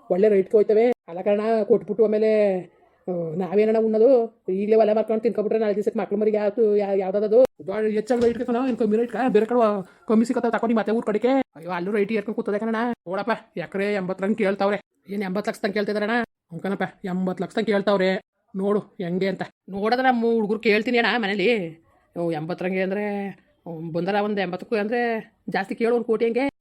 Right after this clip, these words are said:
ಅವ್ರು ಎಂಬತ್ತರಂಗೆ ಅಂತಾರೆ, ನಾನು ಕೋಟಿ ಅಂದೀವ್ನಿ. ಕೊಟ್ಬಿಟ್ರೆ ಆಯ್ತು, ಬೇರೆ ಕಡೆ ಹಚ್ಕಟ್ಟ ತಗೋಬೋದು. ಓ, ಒಳ್ಳೆ ರೇಟ್ ತಗೋತೀವಿ ಅಂತ ಅವ್ರು ತಗೊಳ್ಳೋ ಮರೆಯ, ಬೇರೆ ಕಡೆ ಎಲ್ಲ ಹದಿನೈದು ಲಕ್ಷಕ್ಕೆಲ್ಲ ಸಿಗ್ತಾವಲ್ಲ ಅಂತ ಕಮ್ಮಿ ತಾವು ತಗೊಳಕೈತದೆ. ನೋಡ ತಾಳಣ್ಣ, ನಮ್ಮ ಮಕ್ಳು ಕೇಳ್ತೀನಿ, ಅವ್ರ ಅತ್ತೆ ಊರಿಗೆ ಹೋಗೋರೆ, ಕೇಳಿ ನೋಡ್ತೀನಿ, ಆ, ಏನಂದರು ಅಂತ.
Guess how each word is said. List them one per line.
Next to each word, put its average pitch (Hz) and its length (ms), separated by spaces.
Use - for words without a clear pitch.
ಅವ್ರು 185 480
ಎಂಬತ್ತರಂಗೆ 180 360
ಅಂತಾರೆ, 180 200
ನಾನು 175 180
ಕೋಟಿ 185 240
ಅಂದೀವ್ನಿ. 180 400
ಕೊಟ್ಬಿಟ್ರೆ 185 320
ಆಯ್ತು, 185 160
ಬೇರೆ 175 180
ಕಡೆ 185 140
ಹಚ್ಕಟ್ಟ 180 260
ತಗೋಬೋದು. 175 320
ಓ, 165 180
ಒಳ್ಳೆ 175 180
ರೇಟ್ 185 200
ತಗೋತೀವಿ 185 280
ಅಂತ 180 80
ಅವ್ರು 185 100
ತಗೊಳ್ಳೋ 180 260
ಮರೆಯ, 185 200
ಬೇರೆ 180 200
ಕಡೆ 180 120
ಎಲ್ಲ 185 100
ಹದಿನೈದು 175 360
ಲಕ್ಷಕ್ಕೆಲ್ಲ 190 260
ಸಿಗ್ತಾವಲ್ಲ 185 320
ಅಂತ 185 160
ಕಮ್ಮಿ 180 300
ತಾವು 185 280
ತಗೊಳಕೈತದೆ. 180 720
ನೋಡ 190 260
ತಾಳಣ್ಣ, 208 260
ನಮ್ಮ 180 160
ಮಕ್ಳು 185 140
ಕೇಳ್ತೀನಿ, 202 460
ಅವ್ರ 190 440
ಅತ್ತೆ 185 160
ಊರಿಗೆ 190 160
ಹೋಗೋರೆ, 208 440
ಕೇಳಿ 214 400
ನೋಡ್ತೀನಿ, 208 720
ಆ, 175 160
ಏನಂದರು 196 420
ಅಂತ. 190 120